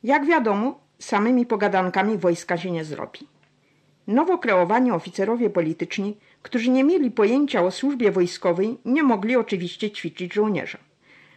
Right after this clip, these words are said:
Trzeba było więc importować oficerów z Armii Czerwonej.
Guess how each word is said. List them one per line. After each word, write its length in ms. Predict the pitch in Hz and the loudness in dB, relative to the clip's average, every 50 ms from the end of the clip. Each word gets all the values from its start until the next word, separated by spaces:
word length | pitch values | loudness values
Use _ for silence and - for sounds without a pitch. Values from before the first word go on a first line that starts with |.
| _ - | _ -8
Trzeba 320 | - - 339 381 381 359 277 | -2 0 2 4 4 4 4
było 220 | 254 285 294 254 | 4 4 4 4
więc 280 | 208 240 269 302 285 254 | 4 4 2 2 2 0
importować 600 | 220 196 196 180 170 - 247 247 247 233 - 180 | -2 0 0 0 0 0 -2 0 0 0 0 -2
oficerów 500 | 156 156 165 - - 208 208 214 196 165 | -2 -4 -6 -4 -2 0 0 0 -2 -6
z 80 | - - | -8 -8
Armii 340 | - 185 185 190 180 180 175 | -6 -4 -4 -4 -4 -6 -6
Czerwonej. 520 | - - 147 139 - - - - 240 233 | -4 -4 -4 -4 -6 -8 -12 -12 -14 -14